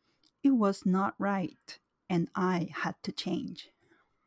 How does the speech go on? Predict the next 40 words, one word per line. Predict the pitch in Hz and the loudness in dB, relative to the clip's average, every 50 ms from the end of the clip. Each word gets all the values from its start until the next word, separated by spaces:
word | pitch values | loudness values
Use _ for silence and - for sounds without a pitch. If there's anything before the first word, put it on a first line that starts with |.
| _ _ _ _ _ _ _ _ _ _ _ _ _ _ | _ _ _ _ _ _ _ _ _ _ _ _ _ _
我 | 180 | 0
们 | 170 170 170 | 0 0 2
可 | - 196 | 0 -2
以 | |
怎 | 185 190 175 | 0 0 2
么 | 170 | 2
样 | 175 190 196 196 | 2 2 2 0
做？ | 180 - 196 185 | 0 0 -2 -2
三 | 190 - - 220 | -2 -2 0 0
个 | 214 196 | 0 0
方 | - 196 190 196 | 0 2 0 2
法 | 190 175 170 | 2 2 0
教 | - - 185 190 | 2 0 0 2
你 | 185 170 - - | 2 2 0 -2
爱 | - 208 202 | -4 -4 -4
上 | - - 208 190 180 | -2 -2 0 0 0
自 | 185 202 | 0 -2
己 | 175 | -4
的 | 165 - | -4 -6
身 | - - - 285 285 | -6 0 4 6 6
体。 | 285 - - 180 180 208 - - - - - - _ _ | 6 6 0 -4 -4 -4 -8 -12 -20 -20 -20 -20 _ _
Number | - 196 196 202 190 208 190 | 0 0 0 0 0 -2 -2
one, | 196 196 214 208 185 170 - - _ _ _ _ _ _ - | 0 2 4 4 4 4 2 0 _ _ _ _ _ _ -10
accept | 196 180 - - - 247 262 269 - - - | -6 -6 -4 -2 0 -2 -2 -2 -4 -6 -4
yourself | 196 185 180 170 - - 180 175 185 185 - | -2 -2 -2 -2 -2 -2 0 0 0 0 -2
and | - 185 175 165 165 | -2 0 0 2 2
love | 170 170 180 180 - - - | 0 -2 -2 -4 -6 -6 -2
who | 190 180 | -2 0
you | 170 170 175 170 | 0 0 -2 -2
are. | 180 175 170 156 - - 175 - _ _ _ _ _ _ _ _ _ | 0 2 2 2 0 -2 -6 -14 _ _ _ _ _ _ _ _ _
Number | - 175 170 165 175 180 | 0 0 2 2 0 -4
two, | - - 269 277 294 320 311 - _ _ | -4 0 2 2 2 2 0 -4 _ _
focus | _ - - 202 196 - 208 196 - | _ -6 -4 -4 -4 -2 -4 -2 0
on | 185 185 180 | 0 0 -2
things | - - 208 208 220 226 - - | -2 -2 0 2 2 0 0 -2
you're | - 175 165 | -4 -4 -4
proud | - - - 202 202 196 175 | -4 -4 -2 0 0 2 2
of. | 156 131 - - - - - - _ _ _ _ _ _ | 0 -2 -2 -6 -14 -20 -20 -20 _ _ _ _ _ _
Number | - 180 175 175 170 175 | 0 0 0 2 0 -2
three, | 170 - - - 190 175 - - | -4 -6 -2 0 0 0 -2 -6